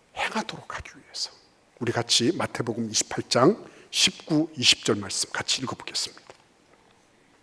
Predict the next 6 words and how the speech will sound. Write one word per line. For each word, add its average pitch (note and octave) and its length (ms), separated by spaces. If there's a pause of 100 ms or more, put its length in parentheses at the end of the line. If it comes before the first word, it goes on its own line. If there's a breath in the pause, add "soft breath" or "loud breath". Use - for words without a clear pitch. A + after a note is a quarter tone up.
(1040 loud breath)
마태복음 C#3 840 (260 soft breath)
이십팔 - 440
장 E3+ 380
십구, - 440
이십 - 260
절. F#2 140